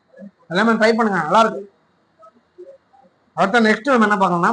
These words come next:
பார்பிக் பண்ணலாம். அடுத்து பாத்தீங்கன்னா பார்பிக், இது வந்து பாத்தீங்கன்னா சுட்ட கறி அப்படிங்குவாங்கல்ல, அதாவது இது வந்து பாத்தீங்கன்னா நல்ல நம்ம அந்த ஒரு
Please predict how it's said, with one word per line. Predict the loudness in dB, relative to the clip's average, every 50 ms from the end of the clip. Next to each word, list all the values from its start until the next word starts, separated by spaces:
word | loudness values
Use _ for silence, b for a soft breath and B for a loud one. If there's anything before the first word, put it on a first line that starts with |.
| 2 2
பார்பிக் | 2 2 2 0 -2 -4 -4
பண்ணலாம். | -6 -6 -6 -8 -10 _ _ _ _ _ _ _ _ _ _ _ _ _ _ -20 -20 -20 -20 -18 -18 -16 -6 -2 0
அடுத்து | 0 0 0 0 0 0
பாத்தீங்கன்னா | 0 0 0 0 -2 -2 -2 0 2
பார்பிக், | 4 4 4 2 -2 -4 -6 -10 -16 _ _ -20 -20 -18 -18 -20 -20 -20 -16 -4 -2 0
இது | 2 2 4
வந்து | 4 2 2 2
பாத்தீங்கன்னா | 2 0 0 -2 -2 0 0 0 0 -2 -6 -12 _ _ _ _ _ _ _ _ _
சுட்ட | -18 -8 -6 -6 -2 0 0 0 2 2
கறி | 0 0 0 -2 -6 -10 -16 -18 _ -20 -20 -20 -6 -2
அப்படிங்குவாங்கல்ல, | 0 2 2 2 2 2 2 2 2 4 4 2 2 0 -4 -10 _ _ _ _ _ _ _ _ _ _
அதாவது | -4 0 2 4 4 4 4 2 2 0 0 -2 -6 -14 _ _ _ _ _ _ _ _ -20 _ _ _ -8 -4
இது | 0 0 2
வந்து | 2 2 2 4 2
பாத்தீங்கன்னா | 2 2 0 -2 0 2 4 4 4 2 0 -4 -12 _ _ _ _ _ _ _ _ _ _ _ _ _ _ _ _ _ _ -20 -14 -6 -4
நல்ல | 0 2 4 4 4 4 4
நம்ம | 2 2 2 2 4 4 2 0 -2 -6 -12 -16 -18 _ -20 -16 -10 -8
அந்த | -2 0 2 4 4 6 6 6 4 2 -2 -8 _ _ _ _ _ -20 _ _ _ _ _ _ _ _ _ _ _ -20 -20 -8 -6
ஒரு | -6